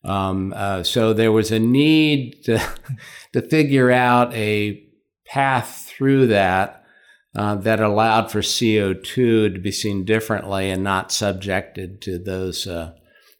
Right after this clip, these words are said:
thresholds. Um, we,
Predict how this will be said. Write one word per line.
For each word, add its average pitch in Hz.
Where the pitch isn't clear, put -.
thresholds. 92
Um, 104
we, 120